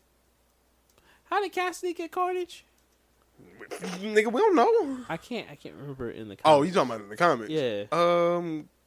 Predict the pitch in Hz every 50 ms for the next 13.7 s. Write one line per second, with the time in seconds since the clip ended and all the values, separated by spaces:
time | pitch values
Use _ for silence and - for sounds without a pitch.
0 | _ _ _ _ _ _ _ _ _ - - 196 208 208 170 - - - 165 175
1 | 175 170 165 151 139 131 131 120 131 - 175 160 135 - - 160 156 147 - 156
2 | - 147 139 147 135 120 123 120 123 127 - - 135 131 135 - 151 - 202 175
3 | - _ _ _ _ - - - - - - 262 311 320 302 254 214 - 254 233
4 | 190 196 214 226 - 147 - 262 - 214 190 156 120 101 - - 180 190 180 165
5 | 156 156 151 147 147 143 139 139 135 131 - - 185 160 151 143 143 143 135 123
6 | 135 127 90 62 73 113 123 123 139 143 147 147 131 127 120 - _ _ - 120
7 | 120 - - - _ _ - 151 135 110 - - - _ _ 131 127 123 120 120
8 | 123 127 127 127 123 127 127 131 139 151 156 156 143 143 135 131 160 139 131 156
9 | 147 143 170 175 165 160 143 - - 127 113 107 104 101 101 - _ _ _ _
10 | _ _ _ _ _ - 120 123 113 107 107 101 92 - - 110 104 92 90 107
11 | 110 104 92 92 110 117 120 98 90 - - 120 104 98 98 110 107 95 - -
12 | 113 101 - - - - - 139 - 170 156 127 143 156 147 - - - 95 123
13 | 143 156 143 117 104 107 95 92 - - - 123 113